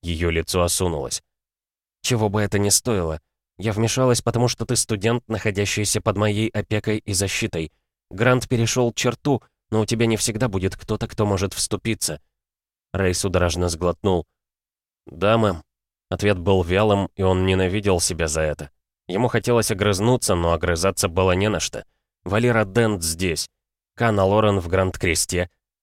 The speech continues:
Вив большую часть последних четырёх лет до этого. Если уж на то пошло, капитан не представляла и половины того, насколько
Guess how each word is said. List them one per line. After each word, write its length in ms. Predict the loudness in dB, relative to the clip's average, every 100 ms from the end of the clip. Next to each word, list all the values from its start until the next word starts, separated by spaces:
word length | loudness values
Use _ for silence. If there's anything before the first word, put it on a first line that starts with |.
| -12
Вив 400 | -6 -2 -2 -2
большую 500 | -2 -2 2 2 2
часть 340 | 0 0 0
последних 520 | 0 0 0 0 -2
четырёх 440 | -2 -2 0 0 0
лет 260 | -2 0
до 80 | 2
этого. 480 | 4 2 0 -2 -4 _ _ _ _ -4
Если 240 | 0 2
уж 160 | 2 2
на 120 | 2
то 140 | 2
пошло, 340 | 0 0 0 0
капитан 520 | -2 0 0 2 2
не 80 | 2
представляла 600 | 0 2 0 2 2 2
и 100 | 2
половины 520 | 2 2 2 0 0
того, 260 | 0 2 0
насколько 440 | 0 -2 -2